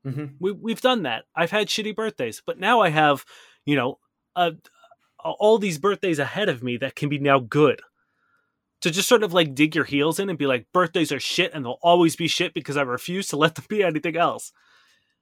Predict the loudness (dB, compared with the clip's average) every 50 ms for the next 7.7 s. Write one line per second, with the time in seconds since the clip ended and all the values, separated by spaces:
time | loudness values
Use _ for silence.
0 | _ -8 -6 -4 -2 -2 -4 -4 -4 0 4 6 6 6 6 4 2 0 -2 -6
1 | -12 -16 -18 _ _ _ _ _ _ _ _ _ _ _ _ -6 -6 -2 2 4
2 | 4 4 4 2 0 -2 -4 -4 -4 -6 -10 -20 -20 _ _ _ _ _ _ _
3 | -10 -10 -10 -10 -12 -14 -16 -20 _ _ _ _ _ _ _ _ _ _ _ _
4 | _ _ _ -4 0 0 0 0 -2 -4 -10 -8 -6 -6 -4 -4 -4 -6 -6 -6
5 | -4 -6 -6 -6 -8 -10 -10 -8 -6 -6 -6 -6 -6 -6 -6 -6 -6 -6 -4 -2
6 | -2 -2 -4 -4 -6 -8 -8 -6 -6 -8 -6 -6 -8 -10 -12 _ _ _ _ _
7 | _ _ _ _ _ _ _ -6 -4 -4 -4 -6 -10